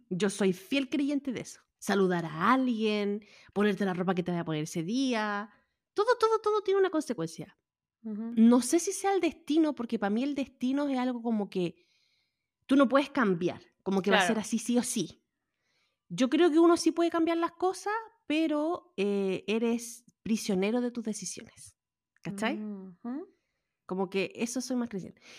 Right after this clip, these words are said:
Speaker 1: Y de las probabilidades, claro, pues yo soy fiel creyente de las probabilidades. O sea, si yo pongo la mano al fuego, <laughs> probablemente me voy a quemar.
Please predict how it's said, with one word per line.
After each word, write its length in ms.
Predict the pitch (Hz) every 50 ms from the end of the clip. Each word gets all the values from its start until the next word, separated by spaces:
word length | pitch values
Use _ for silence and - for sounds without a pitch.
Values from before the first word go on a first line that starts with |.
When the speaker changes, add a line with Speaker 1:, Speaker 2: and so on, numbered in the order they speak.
| - - - _ -
Speaker 1:
Y 160 | 226 220 214
de 140 | 180 208 196
las 160 | 196 185 -
probabilidades, 1000 | - - 208 208 202 196 190 185 185 170 170 170 170 196 220 247 285 311 320 320 -
claro, 360 | 285 233 - 196 240 320 302
pues 160 | 311 240 220
yo 120 | 196 214 214
soy 180 | - 233 226
fiel 180 | - - 180 -
creyente 320 | - 170 165 175 175 -
de 40 | 190
las 100 | 208 240
probabilidades. 640 | 240 220 226 214 220 214 214 214 208 240 320 330 269
O 40 | 254
sea, 160 | - 233 226
si 140 | - 208 180
yo 100 | 202 220
pongo 200 | 226 247 233 240
la 100 | 233 226
mano 140 | 226 226 226
al 60 | 220
fuego, 480 | - - - 233 240 254 254 285 294 -
<laughs> 0 |
probablemente 880 | - 240 185 185 214 226 269 247 254 349 240 - 339 294 - - 349 302
me 120 | 277 269
voy 180 | 294 269 247 302
a 120 | - -
quemar. 400 | - - 262 185 180 180 185 -